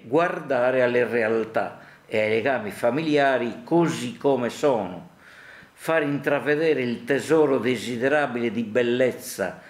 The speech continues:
grandezza umana e gratuità che vive, almeno potenzialmente,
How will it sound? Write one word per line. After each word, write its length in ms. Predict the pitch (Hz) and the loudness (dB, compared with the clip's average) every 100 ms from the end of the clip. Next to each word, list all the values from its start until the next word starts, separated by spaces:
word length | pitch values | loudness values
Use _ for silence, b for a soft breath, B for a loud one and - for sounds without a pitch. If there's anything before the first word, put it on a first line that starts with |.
| B B | B B
grandezza 760 | - 127 135 127 127 147 143 | -6 -2 -2 -2 -2 -2 0
umana 760 | 135 135 127 107 95 90 85 - B B - | 0 0 0 -2 -2 -4 -6 -12 B B -6
e 140 | 110 | -6
gratuità 920 | 98 110 107 - 98 95 147 160 - B B B | -2 -2 -4 -4 -6 -2 -4 -4 -12 B B B
che 140 | - 120 | -6 -4
vive, 680 | 104 151 135 95 113 135 - - | -2 -2 -4 -2 -2 -2 -4 -8
almeno 480 | 98 98 117 101 | -6 -4 -2 -4
potenzialmente, 1500 | 82 113 104 110 107 95 113 113 117 107 95 95 135 143 - | -6 -6 -4 -4 -4 -2 -2 -2 -2 -4 -6 -4 -4 -4 -12